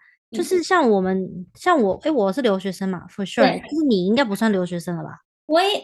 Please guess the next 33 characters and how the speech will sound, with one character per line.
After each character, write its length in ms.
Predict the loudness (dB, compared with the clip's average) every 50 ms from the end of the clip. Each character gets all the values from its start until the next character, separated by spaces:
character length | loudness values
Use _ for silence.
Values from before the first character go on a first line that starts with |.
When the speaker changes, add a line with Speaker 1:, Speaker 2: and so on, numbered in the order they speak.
| -2 0
Speaker 1:
也 180 | 4 4 4
算 260 | 4 4 2 2 4
吧， 120 | 4 4 2
十 180 | 2 0 -2
三 300 | 0 0 2 2 2 0
岁。 400 | 0 0 2 2 2 2 0 -2
<laughs> 560 | -4 -6 -4 -2 -2 -2 0 0 0 0 4 4
Speaker 2:
但 100 | 4 4
是 80 | 6 6 6 6
你 100 | 6 4
就 80 | 2
移 120 | 2 2 4
民 180 | 4 4 4
过 160 | 4 4 4
来 180 | 6 6 4 4
啦， 180 | 4 4 2 2
所 140 | 0 0
以 40 | 0
你， 200 | 2 0 0 -2
诶， 80 | -4 -4
不 100 | -4 -4
是 120 | 0 2
移 20 | 4
民， 140 | 4 4
Speaker 1:
对。 220 | 2 0 -2 -6 -6 -4
Speaker 2:
你， 100 | -2 -2 -2 -2 -2 0 0
你 60 | 0
就 140 | 0 0 -2 -4
直 200 | -4 -6 -8 -4
接 120 | -4 -4
搬， 260 | -2 -2 -2 -2 -2 -6 -6
搬 180 | _ -4 -2 -2
回 260 | -2 -4 -4 -4 -6